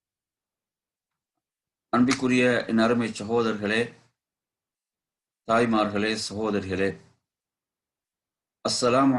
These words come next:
அலைக்கும் வரஹ்மத்துல்லாஹி வபரகாத்துஹு.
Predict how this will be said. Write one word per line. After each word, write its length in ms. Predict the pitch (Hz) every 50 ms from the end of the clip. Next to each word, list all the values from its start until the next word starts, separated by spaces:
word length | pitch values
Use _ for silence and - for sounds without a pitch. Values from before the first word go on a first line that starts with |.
| 117
அலைக்கும் 480 | 117 113 123 131 127 - 131 123 123 120 117 113 113 -
வரஹ்மத்துல்லாஹி 1040 | - 104 110 120 117 - - 123 117 113 117 113 110 113 117 120 123 120 117 117 113 113 113 - - -
வபரகாத்துஹு. 1000 | 95 110 113 113 110 107 107 107 - 104 101 101 101 - 101 101 104 104 104